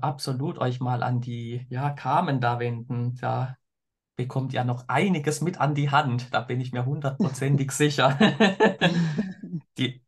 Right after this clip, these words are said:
Speaker 1: die erste Weinempfehlung haben wir ja schon. Den
Speaker 2: Ja.
Speaker 1: Albarino. Hm.
Speaker 2: Albarino, ja, natürlich. Es gibt auch in der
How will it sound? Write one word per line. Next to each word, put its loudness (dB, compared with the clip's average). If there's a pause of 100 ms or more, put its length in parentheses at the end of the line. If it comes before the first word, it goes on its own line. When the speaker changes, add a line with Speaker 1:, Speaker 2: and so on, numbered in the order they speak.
Speaker 1:
die 0
erste 4
Weinempfehlung 2
haben 4
wir 2
ja 2
schon. -6 (360)
Den 0
Speaker 2:
Ja. 6
Speaker 1:
Albarino. 4
Hm. 4
Speaker 2:
Albarino, 6
ja, -2
natürlich. -4
Es -6
gibt -2
auch 2
in 2
der 2